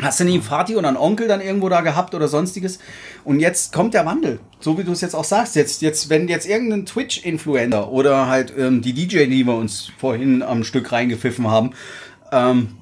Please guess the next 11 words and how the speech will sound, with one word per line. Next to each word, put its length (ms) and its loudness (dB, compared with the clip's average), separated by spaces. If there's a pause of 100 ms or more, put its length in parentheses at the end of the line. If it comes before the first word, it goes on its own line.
(400)
oh 100 -12
Gott, 220 -6
klingt 220 -6
das 120 -10
wieder 160 -10
dämlich, 280 -10 (240)
aber 100 2
egal. 300 2 (100)
<laughs> 1300 0
Ähm, 400 2 (480)
das, 360 -4